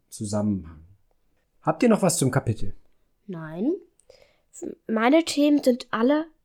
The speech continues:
Speaker 3: abgearbeitet.
Speaker 2: Meine auch.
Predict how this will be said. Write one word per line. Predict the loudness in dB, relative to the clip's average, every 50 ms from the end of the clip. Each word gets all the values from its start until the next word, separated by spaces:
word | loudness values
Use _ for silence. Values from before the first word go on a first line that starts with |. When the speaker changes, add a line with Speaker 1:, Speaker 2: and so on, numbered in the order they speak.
| _ _
Speaker 3:
abgearbeitet. | -4 -4 -4 -2 0 0 2 2 2 0 0 0 0 0 0 -2 -4 -6 -8 -10 -12 -14 -14 _ _ _ _ _
Speaker 2:
Meine | -2 0 0 0 2 0 0 0 0 0 -2 -2 _
auch. | 2 4 4 4 2 0 -4 -12 -16 -18